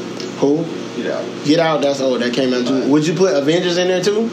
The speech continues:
Speaker 2: I was just gonna say Avengers, 'cause if I put Black Panther, it's gonna be Avengers. Boom, boom. Back to back.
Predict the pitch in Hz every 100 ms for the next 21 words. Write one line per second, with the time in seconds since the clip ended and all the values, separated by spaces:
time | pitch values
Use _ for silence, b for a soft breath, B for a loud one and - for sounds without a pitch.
0 | - - 135 120 123 151 135 123 113 113
1 | 113 117 - 120 143 151 143 139 135 151
2 | 131 127 120 117 113 113 110 123 117 107
3 | 90 - - - - - - - - 131
4 | 127 123 135 120